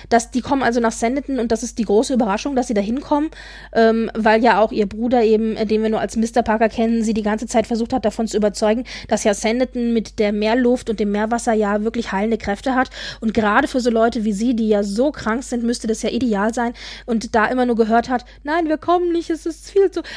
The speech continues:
also, äh, wie sowas, so, so, ähm, „Feuchte Luft, äh, bringt mich um und, und Meeresluft, das ist Grunde wie, es ist im Grunde wie Salzsäure für meine Lungen.“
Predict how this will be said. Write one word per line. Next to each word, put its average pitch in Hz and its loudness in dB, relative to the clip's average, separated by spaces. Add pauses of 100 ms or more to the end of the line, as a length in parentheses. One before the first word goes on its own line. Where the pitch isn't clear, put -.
also, 294 0 (180)
äh, 254 4
wie 277 0
sowas, 262 0 (180)
so, 262 0
so, 254 2
ähm, 240 0 (180)
„Feuchte 302 2
Luft, 294 -2
äh, 240 -4
bringt 330 0
mich 302 -2
um 330 2
und, 262 -2 (280)
und 262 0
Meeresluft, 339 0
das 311 -4
ist - -6
Grunde 339 0
wie, 311 0
es 254 -6
ist - -14
im 294 -2
Grunde 339 0
wie 330 4
Salzsäure 277 2
für 294 -6
meine 294 0
Lungen.“ 294 0